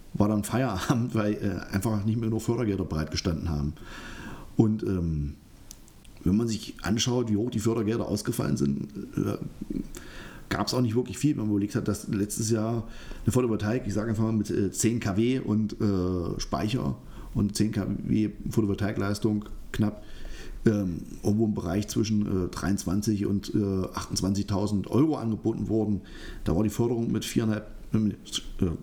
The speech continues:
warte mal, viereinhalb, nein, mit, äh, viertausendvierhundert Euro sogar nur. Ja, grad so, dass, äh, die Mehrwertsteuer <laughs> mit abgedeckt war. Also relativ wenig. Da muss ich einfach mehr tun, um einfach die Anreize zu schaffen, ne?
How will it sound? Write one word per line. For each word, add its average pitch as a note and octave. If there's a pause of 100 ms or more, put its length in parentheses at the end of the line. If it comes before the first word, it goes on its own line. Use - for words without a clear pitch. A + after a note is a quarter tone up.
(300)
warte D#2
mal, C#2+
viereinhalb, -
nein, A#2 (220)
mit, G2
äh, F2+
viertausendvierhundert G2+
Euro F2
sogar E2+
nur. A2+ (1080)
Ja, F2+ (260)
grad -
so, D#3
dass, A#2
äh, A#2+
die A2
Mehrwertsteuer A#2
<laughs> -
mit - (160)
abgedeckt -
war. D2+
Also E2+ (320)
relativ G2
wenig. G#2+
Da G2+
muss A#2+
ich -
einfach A2+
mehr G#2+
tun, A#2+ (100)
um A2
einfach G2+
die G2+
Anreize F#2
zu F#2
schaffen, D2+ (100)
ne? E2